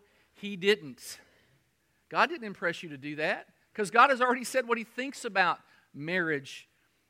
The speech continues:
in Scripture. I've had people say to me, "Well, I know God wants me to be happy, and therefore I'm gonna do this,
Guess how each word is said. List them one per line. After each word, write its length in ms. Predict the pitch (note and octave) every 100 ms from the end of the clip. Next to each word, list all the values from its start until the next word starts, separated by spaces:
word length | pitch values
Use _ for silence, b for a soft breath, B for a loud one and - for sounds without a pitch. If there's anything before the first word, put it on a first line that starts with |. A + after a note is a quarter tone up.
| _ _ -
in 100 | A#2
Scripture. 600 | - A3 B3 - E3 - _ _ _ _ _
I've 140 | - G#3
had 220 | A3+ G#3+
people 260 | A#3+ A3+ G#3
say 220 | - G3+
to 80 | F#3+
me, 180 | F#3+ F3 B -
"Well, 100 | D#3+
I 80 |
know 300 | D#3+ F#3+ C4
God 340 | A3 A3+ G#3+ F#3
wants 260 | G#3+ G#3+
me 120 | F#3 F#3+
to 80 |
be 160 | E3 F3
happy, 500 | D#3 F#3+ F#3 - D3+
and 100 | B2+
therefore 320 | F3 G3+ G3
I'm 120 | F#3
gonna 160 | G#3 G3
do 200 | D#3+ G#3
this, 280 | F#3+ G3+